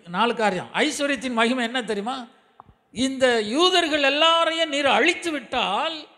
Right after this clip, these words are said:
கொன்று விட்டால், பத்தாயிரம் தாலந்து வெள்ளியை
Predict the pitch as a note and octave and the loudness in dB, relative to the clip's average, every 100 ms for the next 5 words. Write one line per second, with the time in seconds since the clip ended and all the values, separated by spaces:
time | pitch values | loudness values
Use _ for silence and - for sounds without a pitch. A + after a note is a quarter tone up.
0 | _ _ _ _ _ _ _ _ _ - | _ _ _ _ _ _ _ _ _ 0
1 | B3+ E4+ F4 D#4 A3+ C#4 D#4 D4 - A3+ | 0 2 -4 -4 -6 -2 0 -2 -4 -4
2 | A#3 - D#4 D#4 D4+ D4 B3 B3+ C#4+ D4 | -4 -2 0 2 2 -2 0 4 4 4
3 | C#4+ C4+ A#3+ C#4+ C#4+ C4 B3 | -2 -4 -2 -2 -2 -2 -4